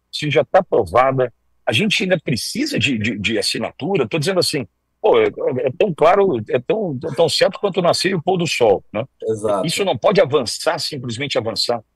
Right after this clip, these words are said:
Speaker 1: porque já configura um crime, Zé? Precisa de, de toda essa burocracia mesmo?
Speaker 2: Então,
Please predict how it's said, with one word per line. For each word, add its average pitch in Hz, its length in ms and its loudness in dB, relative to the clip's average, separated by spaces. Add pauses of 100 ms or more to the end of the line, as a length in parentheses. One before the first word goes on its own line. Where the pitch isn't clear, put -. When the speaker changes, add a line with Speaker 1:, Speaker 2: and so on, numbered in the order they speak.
(180)
Speaker 1:
porque 123 240 0
já 143 240 2
configura 120 440 -4
um 92 80 -8
crime, 175 280 -2
Zé? 120 160 4
Precisa 185 340 0
de, 156 80 0
de 127 180 2
toda 175 460 4 (240)
essa 143 240 2
burocracia 127 760 2
mesmo? 127 380 0 (320)
Speaker 2:
Então, 143 600 2